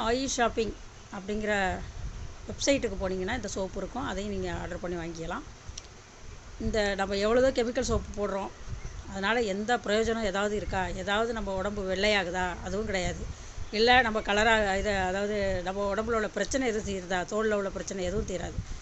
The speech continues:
ஆனா இது முழுக்க முழுக்க மூலிகைகள் சாரை கொண்டே தயாரிச்சிருப்போம். பயன்படுத்தி பாருங்க, ரொம்ப நல்ல பலன் கிடைக்கும். ஆனா என்னன்னா, உடனேலாம் ரிசல்ட் கிடைக்காதுங்க, தொடர்ந்து பயன்படுத்தணும். ஒரு நாலஞ்சு சோப்பு போட, போட, போட அந்த அரிப்பு நிக்கும்.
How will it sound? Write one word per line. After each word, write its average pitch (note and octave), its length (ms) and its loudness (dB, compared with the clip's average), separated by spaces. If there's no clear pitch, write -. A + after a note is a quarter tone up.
ஆனா F#3+ 380 2
இது G#3 180 0
முழுக்க B3 340 2
முழுக்க G#3+ 300 -2
மூலிகைகள் G#3+ 680 0
சாரை G#3+ 360 4
கொண்டே G3+ 200 -2
தயாரிச்சிருப்போம். F#3+ 760 -2
பயன்படுத்தி A3+ 460 2
பாருங்க, F#3+ 500 0
ரொம்ப G3+ 280 -2
நல்ல G3+ 240 0
பலன் F#3+ 300 -2
கிடைக்கும். F#3 500 -4
ஆனா G3+ 200 -2
என்னன்னா, A3 380 0
உடனேலாம் A3 460 2
ரிசல்ட் G#3+ 300 0
கிடைக்காதுங்க, G3 560 -2
தொடர்ந்து B3 320 -2
பயன்படுத்தணும். F#3+ 600 -4
ஒரு G3 120 0
நாலஞ்சு G3 320 4
சோப்பு B3 340 0
போட, A3+ 260 0
போட, G#3 240 0
போட A3 300 -4
அந்த G#3 140 -4
அரிப்பு G#3+ 320 0
நிக்கும். A3+ 340 -4